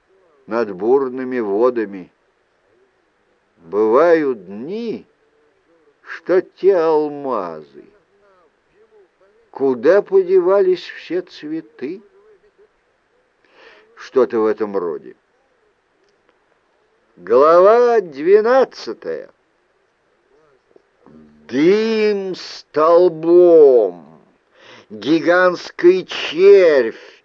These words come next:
и пёстрые вспышки света. Каждый звук обретал форму,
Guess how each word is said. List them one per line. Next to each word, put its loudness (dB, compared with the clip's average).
и -4
пёстрые 0
вспышки -6
света. -2
Каждый 0
звук -4
обретал 0
форму, 0